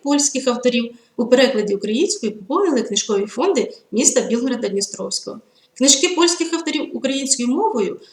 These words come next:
в межах проєкту видані українськими видавцями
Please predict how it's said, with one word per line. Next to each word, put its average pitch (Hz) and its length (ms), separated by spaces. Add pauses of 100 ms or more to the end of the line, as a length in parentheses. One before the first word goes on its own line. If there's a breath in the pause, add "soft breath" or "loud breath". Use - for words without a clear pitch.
(120 loud breath)
в 208 80
межах 233 360
проєкту 269 400
видані 349 440
українськими 233 560
видавцями 226 640